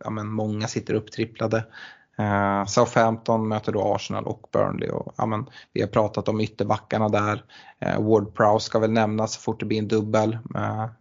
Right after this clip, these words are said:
sin, sin, eh, fina fot. Men, eh, ja, så ser det ut. Och d-,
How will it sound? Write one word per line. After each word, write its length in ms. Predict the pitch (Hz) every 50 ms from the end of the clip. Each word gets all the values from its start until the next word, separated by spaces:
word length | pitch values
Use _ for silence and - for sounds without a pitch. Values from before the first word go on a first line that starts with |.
| _ - 147
sin, 460 | - - 107 107 101 - - - 123
sin, 400 | - - 113 107 107 107 107 107
eh, 200 | 107 104 104 104
fina 280 | - - 110 110 110 110
fot. 440 | - - 117 123 123 120 - - - - - - - - - - - - -
Men, 340 | - 120 120 123 120 120 120
eh, 260 | 120 120 117 117 113 113 -
ja, 220 | - 143 139 143 143
så 180 | - 185 185 170
ser 180 | - - 160
det 100 | 156 185
ut. 500 | 190 202 180 147 170 185 180 - - - _ - - - -
Och 160 | - 135 135
d-, 280 | 131 151 180 - -